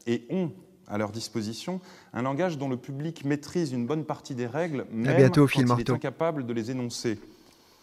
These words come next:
Speaker 1: Et tout le travail discursif du compositeur est fondé sur votre connaissance de ces règles. C'est d'ailleurs le propre d'un langage, et ce pourrait être une partie au moins de cette
Speaker 2: Allez, on y
Speaker 1: définition,
Speaker 2: va, on va vers le
Speaker 1: d'être un système
Speaker 2: langage, là.
Speaker 1: codé dont les acteurs,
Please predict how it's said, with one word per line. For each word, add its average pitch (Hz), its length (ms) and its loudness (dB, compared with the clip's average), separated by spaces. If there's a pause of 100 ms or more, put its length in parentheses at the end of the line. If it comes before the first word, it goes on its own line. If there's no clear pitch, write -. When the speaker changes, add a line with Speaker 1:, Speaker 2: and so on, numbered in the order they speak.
(200)
Speaker 1:
Et 117 100 -2
tout 196 180 0
le 185 100 4
travail 143 300 0
discursif 151 680 -4
du 123 100 -6
compositeur 131 760 -2 (580)
est 120 60 0
fondé 170 560 0 (260)
sur - 460 -6
votre 117 540 -4
connaissance 123 840 -6
de 104 140 -6
ces 113 160 -4
règles. 92 380 -4 (440)
C'est - 260 -2
d'ailleurs 160 600 0
le 120 140 0
propre - 420 -4
d'un 113 120 -4
langage, 123 440 0
et 117 60 0
ce - 160 -8
pourrait 113 320 -4
être - 320 -8
une 101 320 -2
partie - 460 -4
au 123 80 2
moins 123 160 -2
de 120 40 -4
cette 113 100 -4
Speaker 2:
Allez, 127 360 4
on 127 80 4
y 131 60 4
Speaker 1:
définition, 135 220 4
Speaker 2:
va, 127 220 6
on 117 60 2
va 117 120 4
vers 117 120 4
le 120 60 8
Speaker 1:
d'être 120 100 6
un 120 60 6
système 120 240 4
Speaker 2:
langage, 156 240 2
là. - 40 -8
Speaker 1:
codé 160 300 4
dont 143 160 -2
les 110 220 2
acteurs, 143 720 -2